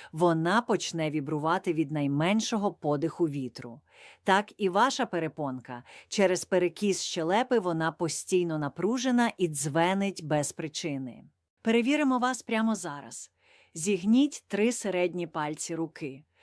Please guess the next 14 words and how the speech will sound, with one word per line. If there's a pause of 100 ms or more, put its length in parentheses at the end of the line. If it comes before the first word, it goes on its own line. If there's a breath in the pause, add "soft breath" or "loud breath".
(160 soft breath)
А
тепер
спробуйте
відкрити
рот
так,
щоб
ці
три
пальці
пройшли
між
зубами
вертикально.